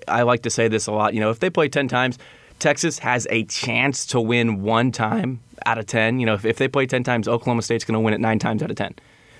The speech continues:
This was Tex-, Texas's one chance to win the game, um,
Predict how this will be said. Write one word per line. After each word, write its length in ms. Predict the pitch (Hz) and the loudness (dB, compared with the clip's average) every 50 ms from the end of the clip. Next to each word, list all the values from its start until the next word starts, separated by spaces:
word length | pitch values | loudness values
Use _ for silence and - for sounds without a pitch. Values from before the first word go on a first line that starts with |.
| - - | -6 -4
This 180 | 135 170 - | -4 -2 0
was 160 | 196 190 156 127 | 0 0 0 0
Tex-, 280 | - - 147 147 - | 0 -2 -2 -2 -2
Texas's 520 | - - 151 147 - - 127 120 117 101 104 | -2 -2 -2 0 0 0 0 0 0 0 0
one 240 | 117 123 131 131 | 0 0 0 0
chance 380 | 127 - - 101 107 117 123 - | 0 -2 -2 0 0 -2 -2 -2
to 100 | - 120 | -2 0
win 200 | 110 117 120 117 | 2 2 2 2
the 60 | 113 | 0
game, 380 | 98 - 104 98 120 135 151 147 - - - - - - - - - | 0 -2 -2 0 0 -2 -2 -4 -8 -16 -20 -20 -20 -20 -20 -10 -4
um, 440 | - 107 120 117 117 110 98 - | -2 -2 0 0 -2 -2 -4 -6